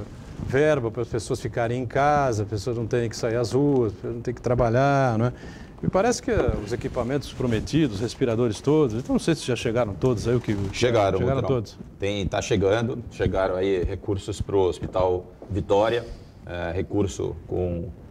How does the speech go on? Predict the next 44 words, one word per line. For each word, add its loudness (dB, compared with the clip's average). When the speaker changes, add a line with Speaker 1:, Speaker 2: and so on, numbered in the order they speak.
Speaker 2:
eh, -4
bastante 2
importante, 0
duzentos 0
e -2
vinte -4
leitos, 2
muitas -2
U 0
T 0
Is. 2
É, 2
esse 0
o -4
trabalho 2
tá -4
sendo -2
feito. 0
Como -2
falei, 0
ah, 2
os -2
respiradores 2
também -2
estão 0
chegando, 0
chegaram 2
essa -4
semana 0
mais -2
quinze 4
respiradores, 2
chegaram 0
também -2
pro 0
Guilherme 2
Álvaro, 2
que -16
também -4
é 0
do 2
Estado. 2
Ou -14
seja, 0